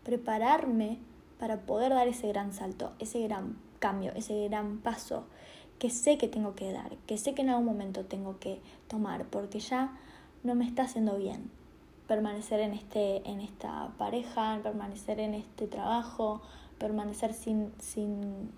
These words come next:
conectar o hablar mi verdad, eh, sin expresar mis dones, sin expresar mi arte. Entonces, cada uno sabe cuáles son esos cambios, porque seguramente ya a esta altura lo tienen identificado, pero es normal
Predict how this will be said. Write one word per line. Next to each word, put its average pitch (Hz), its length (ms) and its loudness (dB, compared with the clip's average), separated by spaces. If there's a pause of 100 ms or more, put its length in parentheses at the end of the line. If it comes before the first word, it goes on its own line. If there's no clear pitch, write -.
conectar 208 600 0 (260)
o 196 180 0
hablar 202 280 0
mi 214 100 0
verdad, 226 540 4 (520)
eh, 208 300 0
sin 220 240 0
expresar 208 540 -2
mis 202 180 -4
dones, 240 320 6
sin 214 200 0
expresar 208 500 -4
mi 202 180 -2
arte. 220 500 0 (920)
Entonces, 262 460 4 (360)
cada 277 280 6
uno 320 160 2
sabe 269 440 2 (300)
cuáles 240 300 6
son 233 140 0
esos 240 200 -2
cambios, 220 460 4
porque - 260 -6
seguramente 220 460 2
ya 220 340 -2
a 220 60 -6
esta 214 160 -2
altura 220 260 2
lo 208 120 2
tienen 247 300 2
identificado, 220 840 0 (640)
pero 254 140 10
es 277 60 6
normal 294 580 2